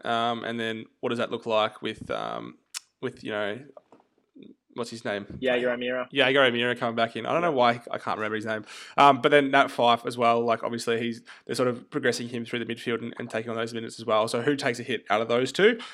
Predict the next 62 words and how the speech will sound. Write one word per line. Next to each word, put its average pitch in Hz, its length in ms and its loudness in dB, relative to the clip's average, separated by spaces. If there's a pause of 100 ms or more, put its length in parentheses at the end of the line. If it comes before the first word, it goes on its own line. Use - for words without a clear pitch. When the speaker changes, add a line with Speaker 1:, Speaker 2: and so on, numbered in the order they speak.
(160)
Speaker 1:
I'd 113 200 2
say, 113 400 2 (340)
look, 160 180 0
it 143 120 -4
could 233 120 6
be, 147 240 4
honestly, 131 380 0
they 127 100 -2
could 139 140 -4
keep 123 180 -2
it 117 80 -4
with 113 120 -6
this 113 80 -6
structure - 360 0
and 117 120 -8
keep 117 180 -8
Jaeger 104 240 0
more, 110 140 -8 (160)
more 117 160 -4
forward. 120 260 0
I 135 40 0
can 131 120 -8
see 127 80 -2
that 110 140 0
happening 117 260 -4
too. 170 280 -2 (360)
Um, 113 440 0 (100)
but 117 320 4 (160)
yeah, 113 240 0 (140)
it's, 120 180 -6
it's 135 140 -6
hard, 135 260 2
it's - 80 -8
hard 123 140 2
to 113 60 -4
see. 110 200 -4
But 113 180 -4
I 110 80 -2
think 135 280 -6
one 123 180 -2
of 117 40 -8
them 120 120 -10
takes 117 200 -6
a 117 40 -10
hit, 131 220 -4
and 120 80 -8
I'd 113 120 -8
probably 117 400 -4
tip - 300 -12
that 113 120 -4
it's - 200 -10
Johnson. 139 560 -6 (240)
Um, 113 180 -2
Speaker 2:
Yeah, 220 220 6
Speaker 1:
is, 110 120 -8
Speaker 2:
I, 247 100 -2
Speaker 1:
is 208 60 4
Speaker 2:
I, 202 120 2
Speaker 1:
my 240 100 2
Speaker 2:
I - 60 0
think, 135 100 2
Speaker 1:
guess. 190 200 -10